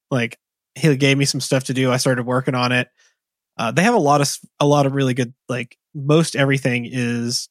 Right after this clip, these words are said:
documented and it's just, "Hey, go do this, follow these instructions." But he was just making sure I was using this, like, all the same tools and stuff, and had them set up,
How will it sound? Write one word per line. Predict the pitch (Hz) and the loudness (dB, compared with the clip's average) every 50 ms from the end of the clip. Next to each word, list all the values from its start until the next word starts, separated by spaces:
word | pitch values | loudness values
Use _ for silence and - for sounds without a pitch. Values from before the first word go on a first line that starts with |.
| _ - | _ 0
documented | 127 120 123 123 - 123 117 117 117 - 120 113 113 113 - _ - | 0 0 0 0 -4 -8 -8 -8 -6 -6 -8 -8 -8 -10 -14 _ -12
and | 131 120 117 113 113 113 113 - _ _ _ - | -10 -8 -8 -8 -10 -10 -14 -18 _ _ _ -12
it's | 135 127 - | -10 -10 -8
just, | - 120 123 - - - | -8 -8 -10 -8 -4 0
"Hey, | 147 131 127 135 - _ _ _ _ _ - | 2 2 2 0 -2 _ _ _ _ _ -2
go | 135 135 | 0 2
do | 135 135 127 | 2 4 4
this, | 131 131 127 127 127 - | 4 4 2 2 0 -2
follow | - - - 143 135 135 131 127 | -6 -2 0 0 2 2 0 0
these | 131 131 131 131 135 | 2 2 2 2 0
instructions." | 135 127 - - - 123 127 - - 131 117 117 123 - _ _ _ _ _ _ _ _ _ _ _ _ - | -2 -4 -4 -4 -4 -4 -4 -4 -8 -10 -10 -10 -12 -14 _ _ _ _ _ _ _ _ _ _ _ _ -2
But | 120 123 123 120 117 117 _ _ - | 0 2 2 2 0 -2 _ _ 0
he | - 170 | 2 2
was | 156 143 | 4 4
just | 143 135 - | 2 0 0
making | 143 131 131 139 131 | 0 0 0 -2 -4
sure | - - 131 | -2 -2 0
I | 123 | 0
was | 120 120 | 0 0
using | 127 123 127 127 120 | 0 0 0 0 -2
this, | 113 117 - - - - - - | -2 -4 -4 -4 -6 -8 -8 -4
like, | 127 113 107 - _ _ _ _ _ _ _ _ _ - | -4 -4 -4 -6 _ _ _ _ _ _ _ _ _ 0
all | 139 135 131 131 127 | 2 4 4 4 2
the | 127 131 | 2 0
same | - 143 123 123 120 | 0 0 0 0 -2
tools | 123 - - 127 120 120 120 117 120 | -4 -4 -4 -2 -2 -2 -2 -4 -4
and | 120 120 | -6 -6
stuff, | - - 120 113 113 120 123 - - _ _ _ _ _ _ _ _ _ _ _ _ _ _ _ - | -6 -4 -2 -2 -2 -4 -4 -8 -16 _ _ _ _ _ _ _ _ _ _ _ _ _ _ _ -8
and | - 123 110 107 107 107 110 135 | -6 -6 -4 -6 -6 -8 -10 -6
had | 135 160 135 117 | -2 -2 -2 0
them | 123 113 113 | -2 -4 -2
set | - - 127 113 | 0 0 0 2
up, | 117 113 110 | 2 0 0